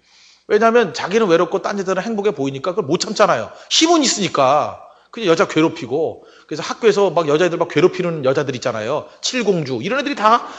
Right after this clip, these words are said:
이게 담즙질이에요, 담즙질. 자기의 불행을 남에게 강요하고 막 이런 거. 그죠? 이게 잘못된 곳으로 가는 거죠.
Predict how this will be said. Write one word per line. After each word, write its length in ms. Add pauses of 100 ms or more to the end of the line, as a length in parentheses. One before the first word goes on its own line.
(200)
이게 240 (200)
담즙질이에요, 480
담즙질. 760 (640)
자기의 420
불행을 340
남에게 300
강요하고 540
막 180
이런 200
거. 100
그죠? 180
이게 140
잘못된 480
곳으로 220
가는 180
거죠. 460